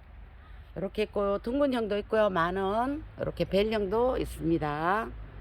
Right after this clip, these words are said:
이렇게 벨형이 십일점오, 구점오니까 이렇게 높이를 이렇게 가늠하시면 됩니다. 이렇게, 이렇게 있습니다.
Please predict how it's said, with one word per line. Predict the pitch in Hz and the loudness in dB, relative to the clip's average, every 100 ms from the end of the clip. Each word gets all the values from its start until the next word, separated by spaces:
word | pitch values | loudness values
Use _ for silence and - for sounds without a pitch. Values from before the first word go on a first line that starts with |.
| - - - - - | -14 -14 -14 -12 -10
이렇게 | - - 180 180 | -6 4 6 6
벨형이 | 180 214 247 226 226 247 | 6 4 4 2 2 -2
십일점오, | - 190 202 202 196 190 202 | -2 -2 0 0 0 2 0
구점오니까 | 214 180 - 190 180 190 - 160 | 0 -2 0 2 2 2 0 -2
이렇게 | 160 - 160 | -2 -2 -2
높이를 | 180 - 208 214 247 277 - - - - - - - | -2 -2 0 4 4 2 -8 -18 -18 -18 -18 -14 -8
이렇게 | 147 - | -6 -4
가늠하시면 | 160 160 175 196 202 233 208 | -4 -2 0 -2 -4 -4 -2
됩니다. | 151 143 160 147 143 165 170 | 0 0 -2 -2 -4 -4 -6
이렇게, | - - 147 131 - - - - - - - - - - - - | -8 -12 -14 -14 -18 -20 -20 -20 -20 -20 -20 -20 -20 -20 -16 -8
이렇게 | 175 - | -8 -6
있습니다. | 151 - 160 165 156 147 165 185 214 | -8 -4 -2 -2 -2 -2 -2 0 0